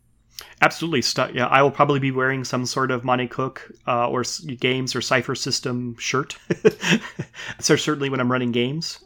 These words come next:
Uh, and so that might be a way to, but if you, if you see me, or I'll be at the M C G seminars, uh, and certainly the one that we are M C'ing, uh, by all means, come up and say hello. Uh, I don't believe yet I have run into anybody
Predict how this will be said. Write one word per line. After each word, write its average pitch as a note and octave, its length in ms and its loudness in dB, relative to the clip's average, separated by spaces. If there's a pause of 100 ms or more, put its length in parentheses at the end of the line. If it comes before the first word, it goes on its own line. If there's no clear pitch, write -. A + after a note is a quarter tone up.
Uh, A#2 300 -2
and A#2+ 200 -2
so A#2+ 140 -2
that C3 160 2
might B2+ 100 0
be B2+ 80 -2
a A#2+ 100 0
way B2 300 0 (380)
to, B2+ 220 -6
but B2 160 2
if A#2 80 2
you, C3 200 0
if D3 180 0
you C#3 80 -2
see D3+ 200 2
me, F#3+ 240 6
or B2+ 300 4
I'll B2+ 160 6
be C3 140 4
at C3 300 2
the B2+ 480 -2
M C3+ 120 2
C C3 180 -2
G B2+ 180 0
seminars, D3 720 2
uh, B2 280 0
and B2 140 0
certainly D#3 280 2
the B2+ 100 -4
one B2+ 220 0
that - 160 -8
we B2+ 160 0
are B2 180 4
M B2 120 2
C'ing, B2 460 -2 (380)
uh, - 260 -6 (480)
by C#3 140 6
all D3+ 140 6
means, D#3+ 240 2
come C#3+ 140 0
up - 100 -2
and - 80 -14
say D#3 160 4
hello. C#3+ 440 4 (380)
Uh, B2 160 -2
I D3+ 100 6
don't E3+ 360 4
believe E3 320 4
yet C#3+ 340 2
I C#3 140 6
have C3 220 -2
run C#3 140 0
into C#3 240 -2
anybody C#3+ 640 0